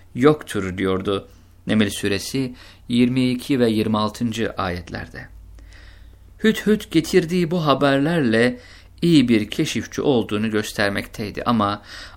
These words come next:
acaba bu haber doğru muydu? Süleyman Aleyhisselam Hüdhüd'ün söylediklerini dinledi. Hemen hüküm vermedi.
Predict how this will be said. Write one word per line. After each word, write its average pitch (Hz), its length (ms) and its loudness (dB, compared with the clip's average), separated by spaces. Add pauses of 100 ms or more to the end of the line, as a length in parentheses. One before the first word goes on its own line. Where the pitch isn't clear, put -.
acaba 110 760 2 (400)
bu 120 180 2
haber 113 420 -2
doğru 113 280 2
muydu? 90 380 -2 (920)
Süleyman 160 500 6
Aleyhisselam 110 720 2 (220)
Hüdhüd'ün 139 480 0
söylediklerini 104 800 -2
dinledi. 92 520 -2 (1000)
Hemen 143 420 4
hüküm 185 420 -2
vermedi. 110 560 -2